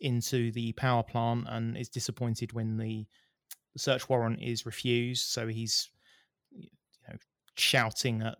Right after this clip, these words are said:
the, uh, Alexander Tiedemann, asking him to let him in so he can look around, and Alexander isn't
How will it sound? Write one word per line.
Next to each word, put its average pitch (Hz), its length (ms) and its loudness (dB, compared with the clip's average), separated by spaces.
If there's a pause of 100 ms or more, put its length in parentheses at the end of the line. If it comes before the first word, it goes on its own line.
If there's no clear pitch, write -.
the, 113 380 -4
uh, 127 60 0 (140)
Alexander 117 420 4
Tiedemann, 117 500 2
asking 113 420 0
him 113 160 2
to 113 300 -4
let 127 160 0
him 123 100 -2
in 117 120 0
so 120 120 -2
he 117 60 -2
can 117 140 0
look 117 140 -4
around, 113 500 0
and 110 260 -4
Alexander 113 920 -4
isn't 110 300 -4